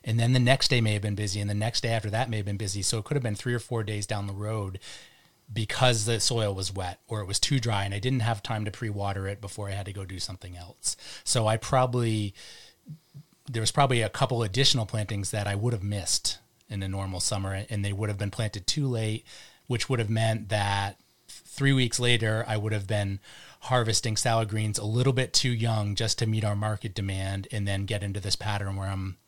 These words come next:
um, I'm harvesting them a little too small and not getting nearly the yield I would because I missed a planting. And so there's a lot of compounding things that good germination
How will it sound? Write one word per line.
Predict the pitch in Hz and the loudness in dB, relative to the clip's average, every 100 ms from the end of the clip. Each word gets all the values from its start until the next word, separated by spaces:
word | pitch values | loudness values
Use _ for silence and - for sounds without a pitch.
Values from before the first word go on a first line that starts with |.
| _ _ - - _ _ - | _ _ -20 -20 _ _ -2
um, | 98 92 90 90 98 | 0 0 -4 -6 -2
I'm | 113 | 0
harvesting | 107 120 110 - 113 | 4 6 6 2 0
them | 104 | 2
a | 101 | 2
little | 127 143 | 6 6
too | 135 135 | 6 2
small | 117 127 110 107 107 117 | 2 2 4 4 2 0
and | 110 | -2
not | 104 107 | 0 0
getting | 117 104 101 | 0 -2 -2
nearly | 110 110 | 0 0
the | 104 | -2
yield | 98 104 107 101 | -4 -2 -2 -2
I | 98 | -4
would | 92 95 92 92 - - | -6 -6 -6 -10 -16 -10
because | 107 - 107 | -6 -2 0
I | 98 | 0
missed | 98 - | -2 -4
a | 98 | -6
planting. | - 85 - 85 - _ - - _ _ _ - - - - | -8 -10 -12 -16 -20 _ -20 -20 _ _ _ -20 -20 -20 -10
And | 107 95 | -4 0
so | - 107 101 98 98 | 0 0 0 -4 -4
there's | 110 | -2
a | 113 | 0
lot | 127 160 | 2 2
of | - | 2
compounding | 143 - 135 131 120 104 | 0 2 2 2 2 -2
things | - 127 107 101 - | 0 0 0 -2 -2
that | 101 98 110 104 | -4 -4 -8 -6
good | 117 127 | 2 2
germination | 120 131 123 113 104 - 107 104 | 2 2 2 0 0 0 -2 -4